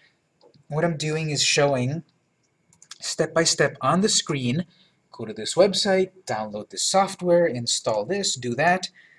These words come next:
I'm basically sharing my screen,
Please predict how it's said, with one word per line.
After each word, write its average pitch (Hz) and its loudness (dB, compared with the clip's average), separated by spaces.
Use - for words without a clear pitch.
I'm 127 -6
basically 131 -4
sharing 151 -2
my 127 -6
screen, 170 -4